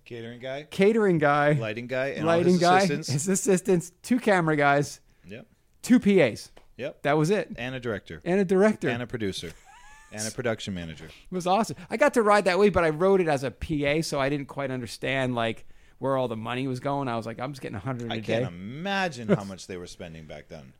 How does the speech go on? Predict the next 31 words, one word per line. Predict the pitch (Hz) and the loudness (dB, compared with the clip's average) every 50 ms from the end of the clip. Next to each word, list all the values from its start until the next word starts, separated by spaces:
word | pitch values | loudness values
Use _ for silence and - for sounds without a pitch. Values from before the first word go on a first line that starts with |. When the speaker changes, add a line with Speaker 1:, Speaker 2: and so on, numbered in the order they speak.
| _ _ - | _ _ 4
Speaker 2:
Our | 208 254 277 254 | 6 6 6 4
budgets, | - 269 233 220 - - 196 185 165 - - - - _ _ _ - - _ _ _ | 4 2 2 2 2 2 0 0 0 -2 -10 -16 -16 _ _ _ -20 -20 _ _ _
I | 170 | -18
guess | _ - 123 - | _ -16 -16 -16
I | - | -16
can | - - 120 | -14 -14 -14
say | - - 131 | -14 -14 -12
this | - - 135 | -12 -12 -12
now, | - 139 147 | -12 -12 -12
it's | 147 - | -12 -12
been | - - - | -14 -14 -12
a | 131 | -10
long | 139 135 131 | -10 -10 -10
time, | - 147 147 147 _ _ - _ _ | -10 -10 -12 -12 _ _ -20 _ _
but | 180 175 - | -6 0 0
the, | 180 151 - | 0 0 0
we | 185 226 262 | -2 -2 -2
used | 240 - | 0 0
to | 185 | -2
have, | 151 131 | -2 0
like, | 143 123 - | -2 -4 -4
twenty-three | - - - 156 170 180 185 185 160 _ _ _ _ _ _ - 160 160 170 165 165 151 131 _ | -6 -8 -4 -2 -2 0 0 -2 -4 _ _ _ _ _ _ -8 -6 -4 -4 -4 -4 -6 -10 _
grand, | - - 147 151 156 156 156 156 151 143 | -10 -6 -4 -2 -2 -2 -2 -2 -4 -6
s-, | - - | -8 -10
six | - - - - - - - - - - - - - - - - - - - - - - - - - - - - 160 160 - _ _ - - | -16 -16 -16 -16 -18 -20 -20 -20 -18 -18 -20 -20 -20 -20 -20 -20 -20 -20 -18 -18 -18 -18 -18 -16 -16 -14 -10 -8 -8 -8 -8 _ _ -18 -16
scenes, | - - - 151 147 156 160 156 160 165 165 160 147 - - - _ _ _ _ _ _ _ _ _ | -16 -10 -6 -6 -4 -4 -4 -4 -4 -4 -4 -6 -6 -8 -12 -20 _ _ _ _ _ _ _ _ _
but | - 139 | -8 -4
now | 147 147 156 | -2 -2 -2
it's | - - | -4 -6
four | - - - 151 135 143 151 139 | -12 -8 -6 -4 -2 -2 -4 -4
scenes, | - - 175 170 170 170 175 175 165 - - - | -4 -4 -2 -2 -2 -2 -2 -4 -4 -6 -10 -20